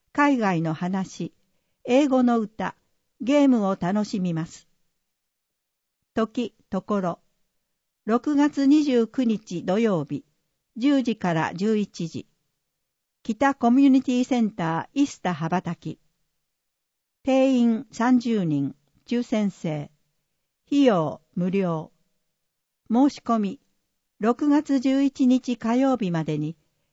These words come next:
市ホームページの申し込みフォームからか、直接市内五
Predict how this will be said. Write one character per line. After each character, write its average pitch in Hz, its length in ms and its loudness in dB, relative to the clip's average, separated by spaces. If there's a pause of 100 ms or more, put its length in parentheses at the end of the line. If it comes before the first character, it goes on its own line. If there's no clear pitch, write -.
市 262 240 -2
ホ 277 220 6
ー - 20 4
ム 294 160 2
ペ 269 240 2
ー 233 60 4
ジ 185 160 -4
の 160 200 -4 (140)
申 254 220 2
し - 120 -12
込 269 140 0
み 269 140 4
フ 226 60 -6
ォ 262 160 2
ー - 20 -2
ム 185 120 -4
か 165 140 -6
ら 156 140 -6
か、 - 240 -14 (600)
直 240 220 -2
接 240 480 -2
市 285 220 -2
内 226 360 2
五 240 320 2